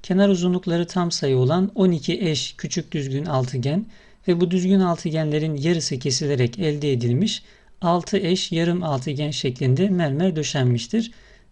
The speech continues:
Tam altıgenleri ve yarım altıgenleri görüyoruz. Havuzun çevre uzunluğu A iki B dört, dört basamaklı tam sayısı olduğuna göre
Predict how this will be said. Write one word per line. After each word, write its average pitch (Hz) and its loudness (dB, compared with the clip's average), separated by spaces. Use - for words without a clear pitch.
Tam 202 4
altıgenleri 143 2
ve 165 0
yarım 160 0
altıgenleri 135 0
görüyoruz. 147 0
Havuzun 202 4
çevre 208 4
uzunluğu 156 2
A 175 4
iki 180 0
B 170 4
dört, 165 0
dört 180 2
basamaklı 147 -2
tam 151 -2
sayısı 131 -2
olduğuna 131 2
göre 151 2